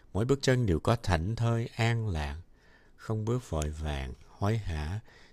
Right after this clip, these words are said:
thì trong khi đi như vậy, sự trị liệu sẽ xảy ra cho thân và tâm. Cho nên mỗi hơi thở, mỗi bước chân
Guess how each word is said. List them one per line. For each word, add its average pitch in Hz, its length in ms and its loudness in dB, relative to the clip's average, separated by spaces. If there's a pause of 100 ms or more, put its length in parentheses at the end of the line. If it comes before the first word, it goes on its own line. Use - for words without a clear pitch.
thì 85 360 0
trong 120 160 2
khi 127 160 2
đi 120 200 6
như 117 200 2
vậy, 80 380 -2 (280)
sự - 200 -4
trị 78 180 -2
liệu 80 260 -2
sẽ 82 220 -4
xảy 82 280 0
ra 110 320 -2
cho 107 200 -6
thân 104 360 -6
và 76 120 -4 (140)
tâm. 107 300 -6 (880)
Cho 107 140 0
nên 104 200 6
mỗi 92 200 4
hơi 104 320 4
thở, 76 500 -2
mỗi 82 160 -2
bước 110 280 -2
chân 107 340 -2